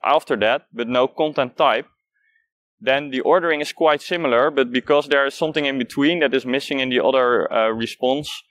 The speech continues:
they, they look dissimilar to, uh, uh, to an A I model, and that's why we chose to do only very common headers, because otherwise it would be very diffuse and, uh, hard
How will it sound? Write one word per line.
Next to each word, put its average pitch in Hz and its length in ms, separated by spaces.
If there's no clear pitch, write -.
they, 123 500
they 120 160
look 143 320
dissimilar 143 560
to, 120 680
uh, 107 720
uh, 113 240
to 123 340
an 117 200
A 117 160
I 131 180
model, 123 400
and 123 200
that's 127 180
why 127 360
we 123 120
chose 131 400
to 131 100
do 127 260
only 135 300
very 131 320
common 139 400
headers, 120 340
because 123 320
otherwise 120 760
it 117 140
would 120 140
be 117 100
very 127 320
diffuse 117 640
and, 107 420
uh, 104 420
hard 117 340